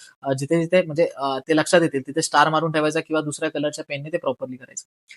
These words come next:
सेव्हन्टी आणि सेव्हन्टी टू पेज नंबर वरती सगळ्यात महत्वाचा फोकस इंटरनल एनर्जी, फर्स्ट लॉ ऑफ थर्मोडायनॅमिक्स, एन्थॅल्पी,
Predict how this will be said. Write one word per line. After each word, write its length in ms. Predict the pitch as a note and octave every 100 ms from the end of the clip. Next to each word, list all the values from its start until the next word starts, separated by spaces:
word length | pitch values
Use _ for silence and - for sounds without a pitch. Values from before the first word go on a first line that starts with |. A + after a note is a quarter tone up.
| - - -
सेव्हन्टी 400 | D#3+ E3 F#3 G3+
आणि 160 | G3
सेव्हन्टी 300 | G3 E3+ F3
टू 100 | F3+
पेज 180 | F3 E3
नंबर 200 | D#3+ D#3+
वरती 280 | D#3+ D#3 F3
सगळ्यात 300 | E3+ D3+ D#3+
महत्वाचा 240 | D#3+ D#3+ E3
फोकस 380 | E3 D3 E3 -
इंटरनल 340 | D3+ D3+ E3
एनर्जी, 240 | E3 D#3 E3+
फर्स्ट 280 | D#3+ D#3 -
लॉ 80 | D#3
ऑफ 80 | D#3
थर्मोडायनॅमिक्स, 680 | D#3 D#3+ D3+ D#3 E3 D#3+ - C#3+
एन्थॅल्पी, 640 | D3 D3 F#3 F#3 F#3